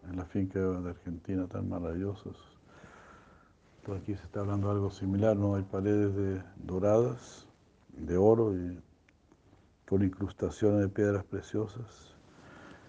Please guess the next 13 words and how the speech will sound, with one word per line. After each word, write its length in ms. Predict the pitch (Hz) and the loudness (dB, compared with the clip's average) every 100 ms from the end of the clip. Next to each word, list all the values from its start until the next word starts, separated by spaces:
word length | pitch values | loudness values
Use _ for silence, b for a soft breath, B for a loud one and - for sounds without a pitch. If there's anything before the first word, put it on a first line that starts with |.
| B - | B 12
<clears throat> 840 | 202 156 135 127 151 160 107 92 | 12 12 10 8 8 8 6 0
que 100 | - | -2
muestran 360 | 101 131 131 110 | 6 6 6 0
los 120 | 104 | 0
pasatiempos 680 | 104 98 101 107 104 101 95 | -2 -4 -4 -2 -2 0 0
de 80 | 95 | 0
Krishna. 420 | 98 95 - 80 85 - - - 104 90 - - - - B B B B B B B B B B _ _ - | -4 -8 -10 -14 -14 -18 -20 -20 -20 -18 -20 -20 -20 -20 B B B B B B B B B B _ _ -14
Entonces 280 | 101 101 98 | -4 0 2
los 120 | 95 | 2
niños 300 | 107 101 98 | 2 2 2
ven 200 | 104 104 | 2 4
eso 380 | 117 117 107 | 2 0 -4
y, 80 | 98 | -4